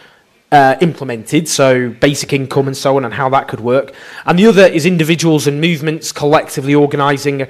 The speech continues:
against injustice. So I'm travelling everywhere at the moment. So I've been interviewing people here in Italy, that Turkey, Hungary, the United States, Austria, France, Scandinavia, uh, and so on. So the, the idea is to try and have an international book which looks at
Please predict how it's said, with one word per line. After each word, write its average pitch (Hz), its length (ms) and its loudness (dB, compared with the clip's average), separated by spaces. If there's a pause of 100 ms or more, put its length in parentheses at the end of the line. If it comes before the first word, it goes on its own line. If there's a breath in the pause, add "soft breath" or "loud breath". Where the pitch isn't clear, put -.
(420 loud breath)
against 151 320 0
injustice. 151 500 0
So 165 80 2
I'm 170 80 2
travelling 190 380 2
everywhere 147 380 4
at 117 60 -2
the 117 60 -6
moment. 110 440 -8
So 147 100 -2
I've 139 100 -4
been 160 120 -2
interviewing 165 380 -2
people 147 260 -2
here 143 140 4
in 135 60 2
Italy, 131 460 -4 (440 loud breath)
that - 300 2
Turkey, 165 680 2
Hungary, 160 800 4 (260 loud breath)
the 135 80 -2
United 147 260 2
States, 151 540 4
Austria, 151 600 4
France, - 800 -2 (220)
Scandinavia, 139 840 0 (420 loud breath)
uh, 127 440 6
and 131 100 -10
so 196 240 6
on. 131 100 2
So 185 180 4
the, 180 260 -2
the 180 140 2
idea 202 320 6
is 185 200 6
to - 60 -8
try 170 120 2
and 156 60 2
have 151 120 2
an 151 80 2
international 160 560 2
book 156 160 4
which 160 240 -4
looks 202 340 2
at 160 160 4